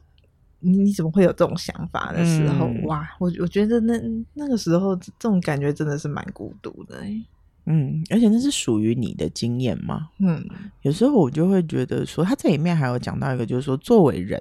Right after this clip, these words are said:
Speaker 2: 然后身为人，我们有一个最大的自由，就是选择的自由。选择的自由就是芬克讲的啊，Frankl 讲的，就是刺激跟反应之间的那个神圣的空间。
Speaker 1: 嗯。
Speaker 2: 我们怎么反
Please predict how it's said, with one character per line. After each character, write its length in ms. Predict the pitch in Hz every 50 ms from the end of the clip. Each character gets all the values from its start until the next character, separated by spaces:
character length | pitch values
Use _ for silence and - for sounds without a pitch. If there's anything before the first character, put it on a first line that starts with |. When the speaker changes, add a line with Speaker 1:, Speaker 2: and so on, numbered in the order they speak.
| -
Speaker 2:
然 80 | - 71
后 80 | - 156
身 220 | - - 202 208
为 140 | 185 143 113
人， 200 | 98 95 87 95
我 60 | 104
们 160 | 101 107 110
有 100 | 113 107
一 60 | 107
个 100 | 123 - 123
最 200 | - - 202 165
大 160 | - 170 147
的 100 | 127 110
自 300 | 110 - - - 143 120
由， 140 | 90 - 52
就 140 | - - 139
是 120 | 160 165
选 240 | 156 - - - - - -
择 200 | - - - -
的 100 | - - -
自 260 | - - - - - - 151
由。 200 | - - - 160 - _ _ _ _ _ - _ _ - - _ _
选 240 | - - 160 139 139
择 100 | - 147
的 100 | 175 180
自 220 | 185 - - 214
由 140 | 202 156 131
就 80 | 151 165
是 100 | 180 170
芬 180 | - 156 139 143
克 180 | - - 127 117
讲 240 | - - - -
的 80 | 143 -
啊， 180 | - 190 - 156 -
Frankl 380 | - 139 139 151 - 120 117
讲 180 | - - - -
的， 140 | - - 135
就 100 | 131 139
是 100 | 147 147 143
刺 260 | - - - 190 156
激 220 | - - - 143
跟 180 | 143 147 143 151
反 260 | - - 120 95 107
应 200 | 123 131 123 123
之 120 | - -
间 240 | 120 120 - 120 120
的 80 | 117 104
那 100 | 110 117
个 100 | 135 -
神 240 | 110 - - - -
圣 180 | - - 113 92
的 120 | - -
空 280 | - - - - - 151
间。 280 | - - - - - 143 - _ _ _ _ _
Speaker 1:
嗯。 240 | - 233 233 220 208 139
Speaker 2:
我 100 | 139 135
们 220 | 135 127 127 120 127
怎 240 | - - 120 110 101
么 460 | 95 87 76 64 - - 151 151 - -
反 320 | - - - 104 92 185